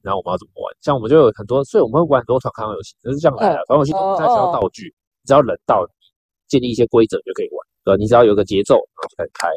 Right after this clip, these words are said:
Speaker 1: 开始玩。或是你要知道，你要编一首歌，然后就大家一起唱，一起做一些动作，就玩。
Speaker 2: 嗯。
Speaker 1: 就很像小朋友，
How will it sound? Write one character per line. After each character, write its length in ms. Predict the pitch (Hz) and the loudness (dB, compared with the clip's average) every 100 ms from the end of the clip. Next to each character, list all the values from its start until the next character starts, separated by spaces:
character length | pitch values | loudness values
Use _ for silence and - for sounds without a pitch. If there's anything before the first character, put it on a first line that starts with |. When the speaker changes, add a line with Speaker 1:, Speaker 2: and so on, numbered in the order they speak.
| - _ - | -8 _ -6
Speaker 1:
开 60 | |
始 60 | 90 | -6
玩。 100 | 80 - _ _ _ _ _ _ _ | -6 -12 _ _ _ _ _ _ _
或 80 | - | -8
是 140 | - | -6
你 80 | 92 | -4
要 80 | 95 | 0
知 40 | |
道， 220 | 98 98 101 _ | 4 4 2 _
你 80 | 98 | -4
要 80 | 92 | 0
编 120 | 110 | 0
一 20 | |
首 160 | 110 82 | -2 -6
歌， 200 | - 90 | -2 -2
然 100 | 92 | -2
后 80 | 85 | -6
就 100 | 87 90 85 | -6 -8 -2
大 80 | 90 | 0
家 80 | 92 | 0
一 20 | |
起 100 | - | -2
唱， 160 | - 92 - | -10 -10 -10
一 60 | |
起 100 | 90 _ | -20 _
做 160 | - 95 | -4 -2
一 40 | |
些 80 | 90 | -2
动 120 | 90 95 | -4 -6
作， 140 | - - _ | -8 -20 _
就 100 | 226 180 | -2 0
玩。 160 | 151 | -2
Speaker 2:
嗯。 40 | 151 _ _ _ _ _ _ _ _ | -8 _ _ _ _ _ _ _ _
Speaker 1:
就 100 | - | 0
很 60 | |
像 200 | 110 135 | 2 -2
小 140 | 131 98 | -2 -2
朋 100 | 131 | -2
友， 180 | 113 | -2